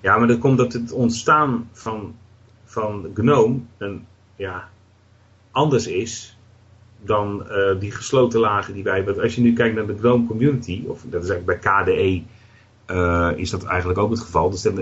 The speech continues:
wordt het ook echt gezien als een andere, nou ja, secte wil ik niet zeggen, maar <laughs> je hoort er niet, eh,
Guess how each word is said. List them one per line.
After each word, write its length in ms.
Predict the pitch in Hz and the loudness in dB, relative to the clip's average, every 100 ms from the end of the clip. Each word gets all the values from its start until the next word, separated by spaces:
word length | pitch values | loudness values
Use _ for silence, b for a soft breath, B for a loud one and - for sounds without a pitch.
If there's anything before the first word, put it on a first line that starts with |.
| - | -2
wordt 160 | 95 | 0
het 80 | 104 | 0
ook 80 | 92 | -2
echt 140 | 98 | -6
gezien 240 | - - 107 | -6 -4 -2
als 100 | 90 | 0
een 100 | 98 | 0
andere, 340 | 110 117 92 | 4 4 6
nou 160 | 90 85 | 2 0
ja, 160 | 82 80 | -4 -4
secte 420 | - 104 - 98 | -2 -2 -2 -2
wil 120 | 92 | -2
ik 120 | 90 | 0
niet 180 | 90 82 | -2 -2
zeggen, 320 | - 92 78 | -2 -2 -4
maar 260 | 78 78 76 - b b - - | -6 -6 -6 -16 b b -20 -20
<laughs> 640 | - - - - - - | -8 -8 -8 -20 -20 0
je 100 | 95 | 4
hoort 200 | 101 101 | 6 6
er 100 | 92 95 - - | 0 -2 -10 -12
niet, 460 | 104 110 120 135 - | -2 4 4 4 -4
eh, 80 | 110 | -10